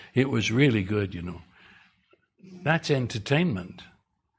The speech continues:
That, that's, you're the country singer of a sad love song, and people weep and they love it, but no one thinks of changing their life or changing what they believe. Um,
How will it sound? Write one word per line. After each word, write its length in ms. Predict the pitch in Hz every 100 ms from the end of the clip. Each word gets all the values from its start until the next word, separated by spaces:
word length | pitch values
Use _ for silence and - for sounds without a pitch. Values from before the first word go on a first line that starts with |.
| _ _ _
That, 220 | 117 123
that's, 340 | 135 131 113 -
you're 160 | 127
the 100 | 117
country 440 | 113 127 120 110 113
singer 360 | - 139 127
of 100 | 113
a 60 | 107
sad 320 | - 123 110
love 220 | 117 143
song, 300 | - 120 107
and 120 | 107 95
people 360 | 127 117 120
weep 320 | 101 120 120
and 120 | 113 107
they 120 | 98
love 260 | 104 123
it, 160 | 117 107
but 220 | 101 104 - - - - - _ _ _ _ _ _
no 180 | 98 120
one 180 | 151 87
thinks 440 | - 139 185 123
of 100 | 104 82 -
changing 520 | - 110 131 110 98
their 100 | 90
life 380 | 82 113 139 -
or 300 | 87 - - - _ - _ _ _ -
changing 380 | 117 117 107
what 140 | 107 107
they 260 | 98 92
believe. 640 | 92 95 92 120 135 95 92 - - - - _ _ _ _ _ _
Um, 580 | 117 101 95 92 - -